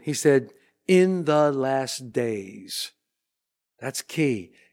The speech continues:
In the last days. Perilous times will come. Why? Because men will be lovers of themselves.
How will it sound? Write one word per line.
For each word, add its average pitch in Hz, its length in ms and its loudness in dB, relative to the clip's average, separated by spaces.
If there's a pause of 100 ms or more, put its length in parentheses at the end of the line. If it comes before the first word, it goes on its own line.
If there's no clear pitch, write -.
(140)
In 175 560 4
the 143 440 6
last 131 640 -2
days. 107 880 -2 (500)
Perilous 165 540 2
times 156 560 -2
will 143 220 -2
come. 131 500 2 (240)
Why? 127 480 0 (400)
Because 131 480 -4
men 147 320 2
will 139 100 0
be 123 140 -4
lovers 147 640 0 (120)
of 147 300 -2
themselves. 131 1160 -6